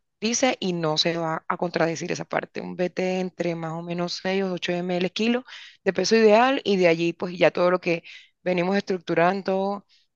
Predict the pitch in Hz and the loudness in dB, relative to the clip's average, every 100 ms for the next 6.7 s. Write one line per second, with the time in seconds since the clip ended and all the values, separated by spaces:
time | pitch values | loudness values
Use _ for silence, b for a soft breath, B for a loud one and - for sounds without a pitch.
0 | - 175 165 160 - 175 160 185 180 175 | -4 0 0 -2 -4 -6 -4 -4 -2 -4
1 | 165 165 180 208 214 214 208 202 - - | -4 -2 0 2 2 2 -2 -4 -8 -8
2 | 160 160 160 175 180 165 - 170 202 208 | -6 -6 -6 -4 -2 -4 -4 -4 0 0
3 | 202 202 190 185 165 165 160 175 180 190 | 0 -2 -6 -8 -8 -10 -8 -4 -2 -2
4 | 175 170 185 b b - 175 185 180 165 | -4 -6 -8 b b 0 0 0 -4 -2
5 | 170 165 165 160 170 - 214 208 196 175 | -2 -4 -6 -8 -10 -6 -4 -4 -4 -6
6 | 175 165 202 202 202 190 175 | -6 0 2 4 2 2 -2